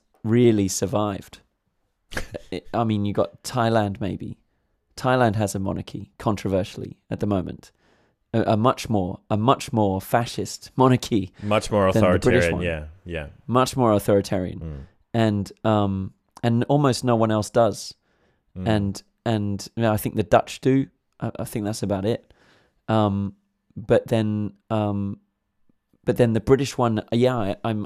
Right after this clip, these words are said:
Speaker 1: I'm, I can't, I kind of lean that way. It's just, it can't be described as fascist. It, since, mm,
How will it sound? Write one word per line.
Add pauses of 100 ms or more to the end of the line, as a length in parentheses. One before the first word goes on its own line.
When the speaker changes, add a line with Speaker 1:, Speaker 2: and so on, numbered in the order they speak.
Speaker 1:
I'm,
I
can't,
I
kind
of
lean
that
way.
It's
just,
it
can't
be
described
as
fascist. (560)
It,
since, (240)
mm,